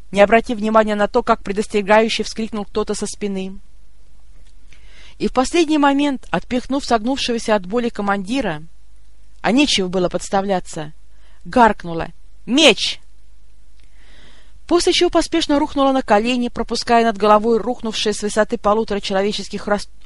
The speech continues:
ростов бревно, сжала уже знакомую рукоять, плавно переходящую в узкое, серебристо-голубое лезвие,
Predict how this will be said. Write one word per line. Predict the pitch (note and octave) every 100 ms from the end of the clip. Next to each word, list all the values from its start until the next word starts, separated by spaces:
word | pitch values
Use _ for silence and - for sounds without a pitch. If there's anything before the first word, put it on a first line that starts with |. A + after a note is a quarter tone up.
| -
ростов | G#3+ A#3 A3 G#3 E3+
бревно, | F3+ F#3+ F#3+ G3+ A3+ - - - - - - - - -
сжала | G3 G3 E4 E4+ D#4+
уже | C4
знакомую | B3+ C4+ - D4 C#4
рукоять, | C4+ - B3 G#3+ G#3+ - - - - - - - -
плавно | - A3 A3+
переходящую | A3 G#3+ G#3+ G3+ A3 A3 - F#3
в | F3
узкое, | B3+ - - D#3 D#3+ - - - -
серебристо-голубое | G#3 A3 C#4 E4 C#4+ A#3+ C4 A3+ C4+
лезвие, | A#3 G#3+ F3 D#3 D#3 D3